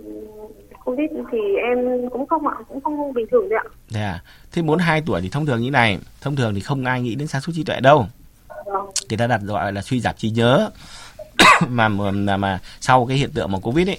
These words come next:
Speaker 2: thì chị có bị mắc, bị mắc covid không?
Speaker 1: Em có, em có bị covid.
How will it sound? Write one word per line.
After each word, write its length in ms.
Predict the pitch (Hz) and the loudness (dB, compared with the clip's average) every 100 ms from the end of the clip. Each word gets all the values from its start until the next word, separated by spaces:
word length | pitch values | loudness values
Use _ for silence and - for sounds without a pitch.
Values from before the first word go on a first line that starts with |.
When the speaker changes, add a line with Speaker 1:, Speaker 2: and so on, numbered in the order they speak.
| 113 | -2
Speaker 2:
thì 300 | 104 101 90 90 | -2 0 -2 -6
chị 120 | 107 147 | -2 0
có 60 | |
bị 100 | 151 | 2
mắc, 140 | 143 160 | 2 2
bị 140 | 131 | 0
mắc 100 | 147 | 0
covid 280 | 165 151 180 | 2 2 4
không? 120 | 165 - - - - - - | 2 0 -14 -20 -20 -20 -10
Speaker 1:
Em 200 | - 277 | -2 0
có, 220 | 254 214 247 | 2 2 2
em 120 | 247 | -2
có 80 | 226 | -2
bị 100 | 247 | -2
covid. 240 | 240 247 | 0 2